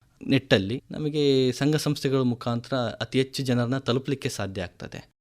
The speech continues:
ಹಾಗಾಗಿ ಅವರ ಕಾರ್ಯನೂ ಕೂಡ, ಆ, ಇಂಪಾರ್ಟೆನ್ಸ್ ಆಗ್ತದೆ. So ಈ ಗಿಡ ಮರಗಳನ್ನ ಹೆಚ್ಚು ಸಂಖ್ಯೆಯಲ್ಲಿ ಅರಣ್ಯ ಇಲಾಖೆ ಜೊತೆಗೆ ಸೇರ್ಕೊಂಡು ಬೇರೆ ಬೇರೆ ಜಾಗದಲ್ಲಿ ನೆಡುವಂಥ ಕೆಲಸಗಳು ಆಗ್ಬೋದಾಗಿದೆ.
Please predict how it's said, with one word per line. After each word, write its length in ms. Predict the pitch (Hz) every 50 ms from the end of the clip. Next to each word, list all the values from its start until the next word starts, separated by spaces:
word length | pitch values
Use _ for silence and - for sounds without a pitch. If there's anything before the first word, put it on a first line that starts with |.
| _ _ _ -
ಹಾಗಾಗಿ 300 | 110 123 123 135 135 135
ಅವರ 280 | 131 113 117 135 147 156
ಕಾರ್ಯನೂ 440 | 147 - 139 131 123 123 123 127 120
ಕೂಡ, 180 | 117 135 127
ಆ, 580 | 139 131 117 110 107 - - - - 113 110 107
ಇಂಪಾರ್ಟೆನ್ಸ್ 540 | 107 113 110 - 120 117 113 113 104 - -
ಆಗ್ತದೆ. 440 | - - - - 98 117 143 - - - -
So 120 | 135 123
ಈ 40 | 120
ಗಿಡ 160 | 123 131 135
ಮರಗಳನ್ನ 600 | 170 175 170 165 160 151 143 143 139 135 143 160
ಹೆಚ್ಚು 340 | 170 147 127 127 123 - 160
ಸಂಖ್ಯೆಯಲ್ಲಿ 440 | - - 143 131 123 - 120 123 139
ಅರಣ್ಯ 280 | 131 113 117 120 131 127
ಇಲಾಖೆ 300 | 120 120 120 117 - 113
ಜೊತೆಗೆ 300 | 110 110 - 104 - -
ಸೇರ್ಕೊಂಡು 640 | - 143 156 160 - - 120 101 101 127 147 - - - - _ _ -
ಬೇರೆ 160 | 127 143 156 151
ಬೇರೆ 160 | 151 139 127
ಜಾಗದಲ್ಲಿ 380 | 117 123 117 113 113 110 107
ನೆಡುವಂಥ 400 | 104 104 110 117 131 123 120 -
ಕೆಲಸಗಳು 460 | 110 - - 104 104 - 104 107 117 160
ಆಗ್ಬೋದಾಗಿದೆ. 920 | 190 180 147 117 107 98 104 95 92 101 107 - - - - - -